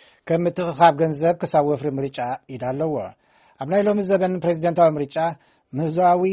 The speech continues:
ትሕዝቶ ናይ ምብርካት ተኽእሎ ኣለዎ ዝብሉ ኣባላት ቤት ምኽሪ ኣሜሪካ፣ ኣርቲፊሻላዊ ብልሒ ንእምነት መረጽቲ ከዛብዕ ስለ ዝኽእል ገለ ደኣ ንግበር ክሳብ ምባል በጺሖም እዮም ይብል። ወኪልና ስካስተር ንተዳለወ ሪፖርት በትረ ስልጣን ከቕርቦ እዩ።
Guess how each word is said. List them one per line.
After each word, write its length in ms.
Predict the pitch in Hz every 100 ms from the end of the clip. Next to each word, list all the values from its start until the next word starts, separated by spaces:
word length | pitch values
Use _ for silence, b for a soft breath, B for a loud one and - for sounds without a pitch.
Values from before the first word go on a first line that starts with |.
| 185
ትሕዝቶ 340 | 147 156 156 175 175
ናይ 160 | 156
ምብርካት 480 | 151 151 160 170 160
ተኽእሎ 300 | 165 160 156 151
ኣለዎ 320 | 147 156 156 175 170
ዝብሉ 240 | 156 143 165 151
ኣባላት 420 | 147 147 151 143
ቤት 160 | 139
ምኽሪ 200 | 131 143 135
ኣሜሪካ፣ 320 | 143 170 196 190 b b b b -
ኣርቲፊሻላዊ 580 | 180 226 214 220 196 175
ብልሒ 240 | 160 160 170 190 -
ንእምነት 500 | 147 175 190 180 180 170
መረጽቲ 360 | 165 180 - 180 170
ከዛብዕ 520 | 170 147 160 160 170
ስለ 180 | - 151 156
ዝኽእል 300 | 170 214 226 b b b -
ገለ 220 | 147 202 202
ደኣ 200 | 180 165 175 170
ንግበር 440 | 165 151 160 160 156 165
ክሳብ 240 | - 147
ምባል 360 | 151 135 143 147 151
በጺሖም 520 | 131 135 107 135 139
እዮም 200 | 131 131 135
ይብል። 280 | 185 185 104 - b b b
ወኪልና 360 | 160 247 240 196 170
ስካስተር 540 | - 175 175 - 214
ንተዳለወ 480 | 175 139 131 147 143 139
ሪፖርት 420 | 147 185 202 -
በትረ 300 | 175 156 147 143
ስልጣን 360 | 147 127 117
ከቕርቦ 300 | 110 117 107
እዩ። 140 | 110